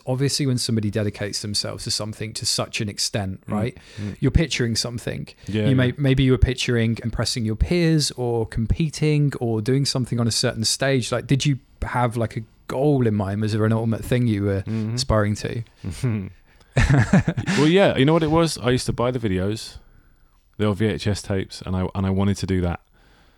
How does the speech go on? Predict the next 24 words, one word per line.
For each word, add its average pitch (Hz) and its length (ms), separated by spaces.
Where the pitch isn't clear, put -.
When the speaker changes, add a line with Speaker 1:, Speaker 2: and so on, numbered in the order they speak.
Speaker 2:
Like, 90 160
I 113 100
wanna 110 220
be 98 100
that 85 160
guy 95 160
on 90 100
the 87 60
stage, - 560
which 117 200
I 113 80
now, 113 580
I 98 60
think 98 180
after 98 300
some 101 260
years 98 320
and 90 220
just - 180
age 95 180
and 87 100
experience, 95 580
I 92 60
recognise 90 800